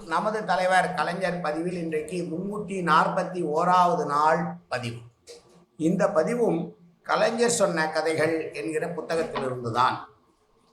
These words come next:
ஒண்ணு குடுமா என்பது தலைப்பு.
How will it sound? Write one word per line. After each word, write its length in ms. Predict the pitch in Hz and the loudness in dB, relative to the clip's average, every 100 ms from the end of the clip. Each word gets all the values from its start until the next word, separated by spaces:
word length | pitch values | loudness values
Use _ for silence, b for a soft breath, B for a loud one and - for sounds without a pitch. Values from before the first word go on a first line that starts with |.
| _ - - _ _ - _ - - | _ -20 -20 _ _ -20 _ -12 2
ஒண்ணு 340 | 160 233 240 - | 4 4 2 0
குடுமா 680 | 208 196 196 180 175 135 - - - | -4 -2 4 8 8 6 0 -12 -8
என்பது 440 | 160 160 143 - | -6 -2 -4 -2
தலைப்பு. 420 | 143 143 135 - | -2 -2 -4 -10